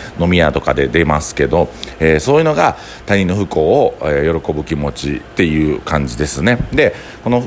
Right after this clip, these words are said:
他人の不幸を喜ぶ気持ちっていうのは普段から持っているというわけじゃなくて、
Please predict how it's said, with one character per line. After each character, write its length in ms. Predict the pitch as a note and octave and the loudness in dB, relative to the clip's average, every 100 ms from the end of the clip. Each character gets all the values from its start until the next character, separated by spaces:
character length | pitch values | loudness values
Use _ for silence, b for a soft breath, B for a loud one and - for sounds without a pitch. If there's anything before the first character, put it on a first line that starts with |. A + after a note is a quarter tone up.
| - | -4
他 120 | F#3+ | -2
人 160 | G#3 G#3+ | 0 2
の 80 | A3+ | 0
不 100 | G#3 | 2
幸 180 | - A#2 | 4 6
を 240 | A#2+ C#3 | 6 4
喜 120 | D3 | 0
ぶ 100 | C3+ | -4
気 100 | C3+ | -2
持 160 | C3+ C3+ | -4 -4
ち 160 | - | -6
っ 20 | B2 | -8
て 160 | - | -2
い 80 | F#2+ | 0
う 20 | |
の 80 | E2 | 0
は 60 | D#2 | -2
普 160 | A#3+ | 0
段 160 | C4+ F3+ | 0 2
か 80 | F2+ | 2
ら 80 | D#2+ | 2
持 140 | E2 | 0
っ 20 | |
て 180 | - F2 | 0 2
い 80 | F#2 | 4
る 120 | C3 | 2
と 140 | G2+ | 2
い 120 | E2 F2 | 2 4
う 80 | |
わ 100 | F#2 | 2
け 120 | F2+ C#2+ | 2 -2
じ 80 | |
ゃ 40 | C#2 | -2
な 140 | F#2+ | -2
く 140 | - D2+ | -2 -2
て、 280 | B2+ A#2+ | 2 2